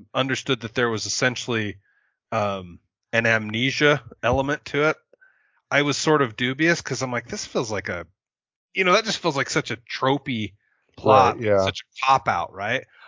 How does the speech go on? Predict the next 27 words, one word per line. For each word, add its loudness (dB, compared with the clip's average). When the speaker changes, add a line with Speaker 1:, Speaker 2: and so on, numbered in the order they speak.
Speaker 1:
But 2
it's, 0
I 8
thought 2
it -8
was -14
quite 0
cleverly -4
done. -12
How, -8
how 2
again -2
with -4
science, -4
you -14
know, -12
the -6
author -4
ends -8
up -16
justifying -8
that, -8
that -4
plot, -6
um, -10
oddity. 0
Um, -4